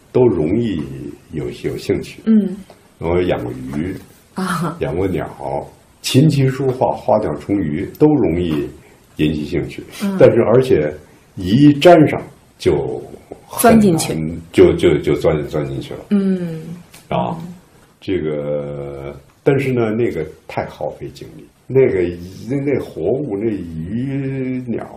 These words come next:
Speaker 1: 那，那个伺候起来
Speaker 2: <laughs>
Speaker 1: 麻烦着呢。而且我想，
Speaker 2: 嗯。
Speaker 1: 我那个时候那鸟，那，那个做一个大笼的鸟都能在里边飞的。
Speaker 2: 哦。
Speaker 1: 还想弄一，弄一，弄一个小屋子，
Speaker 2: 嗯。
Speaker 1: 能够让那里边，呃，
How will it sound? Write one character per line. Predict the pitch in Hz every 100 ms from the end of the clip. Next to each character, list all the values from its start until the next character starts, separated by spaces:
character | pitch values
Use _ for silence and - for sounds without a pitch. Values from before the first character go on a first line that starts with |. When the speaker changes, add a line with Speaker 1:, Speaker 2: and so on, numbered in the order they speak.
| 92
Speaker 1:
那， | 127 120
那 | 120 131
个 | -
伺 | - - 143 -
候 | 80
起 | - 76
来 | 67 76 - -
Speaker 2:
<laughs> | - 208 - -
Speaker 1:
麻 | 78 113
烦 | 139 110
着 | 80
呢。 | 73
而 | 120 135
且 | 135
我 | 127
想， | 107 80
Speaker 2:
嗯。 |
Speaker 1:
我 | 82
那 | 95 -
个 |
时 | 101
候 | 107 113
那 | 123 110 98 - _ _
鸟， | 90 78 80
那， | 113 117
那 | 113 117
个 | 107 98 92 92 -
做 | - 117
一 |
个 | 95
大 | -
笼 | - 82 107
的 | 117
鸟 | 107 82 -
都 | - 120
能 | 107
在 | 120 117
里 |
边 | - -
飞 | - 143 131
的。 | - - - -
Speaker 2:
哦。 | 196 196 196
Speaker 1:
还 | -
想 | 160 101 104
弄 | 135
一， | 101
弄 | 117 135 107
一， | 95
弄 | 120 131
一 | 98 117
个 |
小 | 120 - 78
屋 | - 131 131
子， | 95 - -
Speaker 2:
嗯。 | 208 185
Speaker 1:
能 | 92 95
够 | 107
让 | 107 107 95
那 | 87
里 | 82 76
边， | 80 80 85 85 _ _
呃， | -